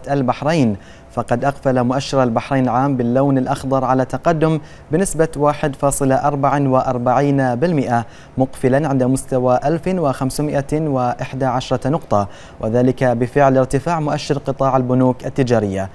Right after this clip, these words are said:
وقد بلغت كمية الأسهم المتداولة اليوم أربعة ملايين وستمائة وخمسة عشر ألف سهم، بسيولة إجمالية تجاوزت مليون ومائة وست وثلاثين ألف دينار،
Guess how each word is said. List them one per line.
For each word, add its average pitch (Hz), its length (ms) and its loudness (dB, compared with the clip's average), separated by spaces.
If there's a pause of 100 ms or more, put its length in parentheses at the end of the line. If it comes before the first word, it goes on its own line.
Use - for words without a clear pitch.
(320)
وقد 110 400 -2
بلغت 127 320 2
كمية 143 420 2
الأسهم 139 440 0
المتداولة 135 840 2
اليوم 160 360 2 (380)
أربعة 175 420 0
ملايين 147 460 2
وستمائة 147 800 -2
وخمسة 135 680 -2
عشر 131 540 0 (120)
ألف 147 360 -2
سهم، 139 380 2 (480)
بسيولة 131 500 0
إجمالية 135 600 0
تجاوزت 135 920 0
مليون 131 440 0
ومائة 143 680 -2
وست 131 500 -2
وثلاثين 135 720 0
ألف 151 380 -2
دينار، 120 400 2